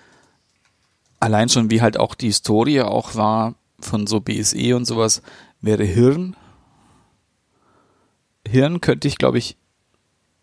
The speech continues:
ja, ich glaub, ich würd's schon probieren, aber es ist schon eine Blockade da, auch im Kopf einfach.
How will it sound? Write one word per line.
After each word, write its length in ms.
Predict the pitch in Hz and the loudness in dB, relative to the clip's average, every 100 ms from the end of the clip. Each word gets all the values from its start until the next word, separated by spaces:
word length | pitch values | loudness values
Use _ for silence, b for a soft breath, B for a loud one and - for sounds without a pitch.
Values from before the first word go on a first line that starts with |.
| _ _ _ _ _ _ _ _ _ | _ _ _ _ _ _ _ _ _
ja, 140 | - - | -16 -12
ich 120 | 107 | -6
glaub, 160 | 110 107 | -4 -2
ich 120 | 107 | -2
würd's 160 | 117 - | -4 -2
schon 120 | 123 | -2
probieren, 320 | 120 120 123 | -2 -2 -2
aber 300 | 107 107 110 b b b b b _ _ - | -2 -4 -6 b b b b b _ _ -2
es 200 | 120 110 | 0 2
ist 120 | 131 | 2
schon 140 | - 117 | 2 0
eine 100 | 117 | 2
Blockade 560 | 117 104 113 110 113 | 0 0 -2 0 -2
da, 400 | 110 107 135 165 - - | -2 -2 -2 -4 -10 -4
auch 120 | 123 | -2
im 140 | 117 113 | -2 0
Kopf 340 | - 165 - | -2 -2 -6
einfach. 580 | - 156 170 208 220 | -6 -4 -4 -4 -6